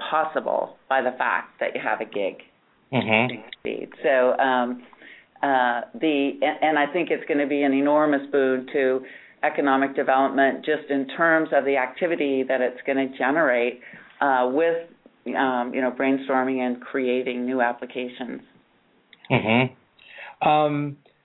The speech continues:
Speaker 2: now, one of the discussions about broadband and economic development, when people are saying, "Well, what can, you know, where it can have an impact,"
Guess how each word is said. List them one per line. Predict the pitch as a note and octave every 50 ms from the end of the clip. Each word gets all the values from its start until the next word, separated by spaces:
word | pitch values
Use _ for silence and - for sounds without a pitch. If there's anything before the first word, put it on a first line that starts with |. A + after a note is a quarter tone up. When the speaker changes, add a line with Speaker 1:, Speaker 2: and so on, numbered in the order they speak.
| _ _ _
Speaker 2:
now, | - E3 D#3 D#3+
one | D#3+ E3+ G#3+ B3+ C#4+
of | D4+ C4+ G3+
the | G#3 E3+
discussions | D#3 C#3+ - - E3+ D#3+ D#3+ - D#3+ D3 C#3+ C#3 C3+ B2+ - -
about | C#3 B2 - - C#3+ C3 C3 C3 C3 B2+ B2+ - - - _ _ _ _ - B2+
broadband | C3+ C3+ C3+ C3+ C3 A#2+ C3 B2+ B2+ B2
and | A#2+ A#2+
economic | A#2+ A#2 B2 B2 A#2+ A#2 A2+ A2 G#2+
development, | _ - A2+ A2+ A2+ G#2+ G2+ G2+ - - -
when | G#2+ G#2 G2+
people | - - A#2+ A#2 - A2+
are | G#2+ -
saying, | - A2+ G#2+ G#2+
"Well, | G#2 G2+
what | G2+ A#2 A2+ -
can, | - A#2+ A2+ A2 G#2+ G#2 G#2
you | G#2+ G#2+
know, | G2+ G#2 G2
where | F#2+ G#2 B2 B2 B2+ A#2+
it | A2+ A2 -
can | A2
have | G#2 A2+ A#2 A2+ G#2
an | G2+ G#2+
impact," | A2+ A2+ A2 - G#2 G2 G2 F#2+ F#2 -